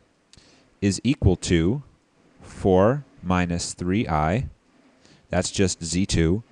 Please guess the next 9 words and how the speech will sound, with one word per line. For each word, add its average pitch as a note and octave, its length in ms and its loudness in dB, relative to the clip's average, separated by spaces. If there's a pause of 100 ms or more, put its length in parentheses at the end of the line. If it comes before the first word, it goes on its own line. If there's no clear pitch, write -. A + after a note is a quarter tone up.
(280)
minus G2+ 680 2 (200)
the F#2 100 2
quantity A#2 800 2 (800)
minus F2 500 -2
three E2+ 500 -2 (840)
plus - 600 6 (520)
two - 260 4
I. C#3 340 -4 (1700)
Okay, A#2 240 0